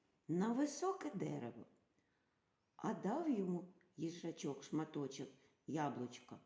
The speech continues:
Звідки і сили взялися? За мить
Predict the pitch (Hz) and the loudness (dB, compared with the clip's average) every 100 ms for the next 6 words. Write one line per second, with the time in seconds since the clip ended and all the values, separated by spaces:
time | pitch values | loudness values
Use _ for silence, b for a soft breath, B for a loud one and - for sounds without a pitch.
0 | b b b b 104 98 139 151 - - | b b b b -8 -6 -4 -2 -4 -4
1 | 247 - - 294 - 208 202 190 180 175 | -6 -6 -10 -10 0 4 4 4 -4 -6
2 | 175 170 165 - - - b b - 214 | -4 -2 -4 -6 -18 -20 b b -8 2
3 | 330 440 370 220 202 202 - | 6 8 8 8 8 4 -2